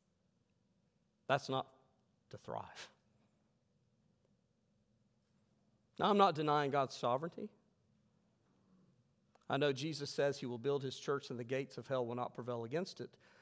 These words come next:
But God has chosen to use ordinary means of grace to grow his church, that we share the gospel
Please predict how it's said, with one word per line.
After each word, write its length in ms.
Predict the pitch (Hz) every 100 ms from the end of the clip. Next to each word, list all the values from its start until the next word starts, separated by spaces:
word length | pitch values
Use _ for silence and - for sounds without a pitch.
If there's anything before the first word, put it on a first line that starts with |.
| _ -
But 120 | 143
God 220 | 160 170
has 180 | 160 139
chosen 540 | - 190 185 202 160
to 140 | - 135
use 520 | 127 175 196 127 - -
ordinary 500 | 143 160 160 156 151
means 320 | 139 143 135
of 100 | 131
grace 360 | 131 143 127 -
to 80 | 127
grow 180 | 123 120
his 120 | -
church, 540 | - 135 - - - _ _ _ _ _ _ _ _ _ _ _ _
that 120 | 143
we 80 | 147
share 320 | 135 - 180
the 120 | 175 147
gospel 720 | 147 156 170 - 127 113